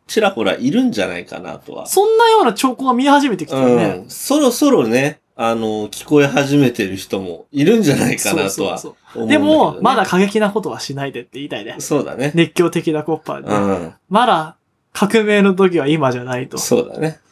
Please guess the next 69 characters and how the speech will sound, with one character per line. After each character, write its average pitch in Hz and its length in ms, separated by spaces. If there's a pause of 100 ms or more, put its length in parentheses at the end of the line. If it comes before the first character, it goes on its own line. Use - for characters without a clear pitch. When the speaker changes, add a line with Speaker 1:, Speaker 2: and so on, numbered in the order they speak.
(300)
Speaker 2:
ち 226 100
ょ 202 40
っ - 20
と 160 120
ま 233 140
だ 139 180
暴 156 120
れ 160 100
な 151 100
い 135 60
で 113 60
ほ 127 100
し 131 160
い - 20
け 135 120
ど、 127 120
Speaker 1:
う - 40
ん。 82 360 (240)
Speaker 2:
こ 196 100
っ - 20
そ 370 180
り 269 120
ね、 240 180 (340)
メ 185 180
ー 190 40
ル 190 80
な 196 120
り、 147 200 (380)
Speaker 1:
う 95 60
ん。 90 380 (300)
Speaker 2:
あ 160 160
と、 139 340
僕 160 320
は 175 320
こ - 140
う - 20
い 175 40
う - 20
こ 180 100
と 165 80
が 143 80
で 139 100
き 147 140
ま 143 120
す - 140
っ - 20
て - 80
い - 140
う - 40
ね。 113 100
Speaker 1:
う 104 40
ん。 92 420 (1500)
Speaker 2:
そ 170 160
う 175 60
い 180 60
う 160 40
の 143 80
も 131 280
集 156 180
め 160 60
ま 165 100
す 151 100
か。 - 360
Speaker 1:
そ - 300
う - 20
だ - 240
ね。 131 120 (840)
Speaker 2:
は 123 300
い。 - 100